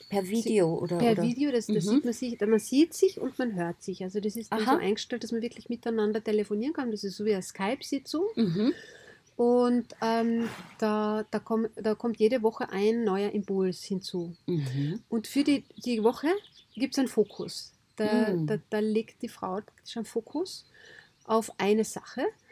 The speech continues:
Speaker 2: und das verändert schon ganz, ganz viel.
Speaker 1: Mhm.
Speaker 2: Ja?
Speaker 1: Mhm.
Speaker 2: Und es gibt, ähm, zusätzlich werden dann, ähm, Übungen erarbeitet, wie man im Alltag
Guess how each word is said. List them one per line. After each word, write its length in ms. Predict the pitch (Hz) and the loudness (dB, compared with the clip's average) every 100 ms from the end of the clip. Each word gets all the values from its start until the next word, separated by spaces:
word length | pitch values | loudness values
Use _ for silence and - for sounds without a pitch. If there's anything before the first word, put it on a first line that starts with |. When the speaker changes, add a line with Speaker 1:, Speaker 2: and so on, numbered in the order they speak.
| - _ _ | -20 _ _
Speaker 2:
und 380 | 240 240 247 233 - _ - | -2 0 0 -2 -10 _ -4
das 300 | 240 247 - - | -4 -4 -8 -6
verändert 520 | 240 208 233 277 277 | -6 -2 0 -2 -4
schon 220 | 240 240 | -4 -4
ganz, 320 | 214 240 247 | -2 -4 -4
ganz 240 | - 220 - | -6 -6 -6
viel. 460 | - 202 175 180 - | -6 -4 -4 -8 -8
Speaker 1:
Mhm. 320 | 190 180 165 | -6 -2 0
Speaker 2:
Ja? 160 | 156 214 - - | -2 -4 -8 -10
Speaker 1:
Mhm. 160 | 185 175 | -6 0
Speaker 2:
Und 100 | 208 | 2
es 140 | 214 | 2
gibt, 240 | - - _ - - _ _ | 0 -8 _ -20 -20 _ _
ähm, 500 | 202 196 196 196 190 185 | -4 -2 -2 -2 -2 -2
zusätzlich 800 | 247 247 240 - 220 190 - _ _ _ _ - | -4 -2 -2 -2 -4 -4 -6 _ _ _ _ -4
werden 300 | 208 208 208 | -2 0 0
dann, 520 | 196 196 202 196 185 - | -2 -2 -2 -4 -6 -8
ähm, 440 | 190 185 185 185 180 | -6 -6 -4 -6 -4
Übungen 340 | 226 277 254 214 | -2 -2 0 -2
erarbeitet, 520 | 196 240 277 339 339 | -2 -4 -4 -4 -2
wie 200 | 214 233 | -2 0
man 180 | 277 294 | 2 0
im 240 | - 254 - | -2 -6 -4
Alltag 500 | 175 196 240 247 | -6 -4 -4 -4